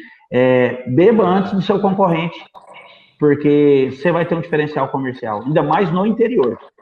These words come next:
né? Porque no interior tem o fulano e o beltrano, e aí ele vai falar assim, não, é o ciclano que copiou o fulano, o primeiro T foi o Loucos. Ah, não, mas, é, entendeu? Isso vai, vai acabar sendo uma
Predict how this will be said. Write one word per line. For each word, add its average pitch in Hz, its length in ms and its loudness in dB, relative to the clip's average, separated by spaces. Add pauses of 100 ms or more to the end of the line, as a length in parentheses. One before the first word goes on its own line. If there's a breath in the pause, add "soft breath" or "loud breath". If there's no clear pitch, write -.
(160)
né? 143 320 -8 (120)
Porque 127 220 -2
no 151 80 0
interior 160 460 2
tem 175 200 -4
o 160 60 0
fulano 185 640 2
e 190 60 4
o 196 40 6
beltrano, 156 540 -2 (400)
e 139 100 2
aí 139 240 4
ele 160 140 4
vai 147 200 0
falar 139 200 -2
assim, 135 180 -4
não, 156 380 0
é 123 180 -6
o 123 60 -12
ciclano 190 460 -2
que 262 100 -4
copiou 269 340 -4
o - 80 -2
fulano, 147 280 -2
o - 40 -8
primeiro 170 460 0
T 165 160 -2
foi 214 160 2
o 330 100 2
Loucos. 175 380 2 (340)
Ah, 147 160 2
não, 156 280 2
mas, 120 260 -4 (460)
é, 131 320 -4
entendeu? 139 480 -2 (280)
Isso 190 320 0
vai, 156 240 -2
vai 139 160 -4
acabar 143 340 -4
sendo 165 180 -8
uma 175 260 -6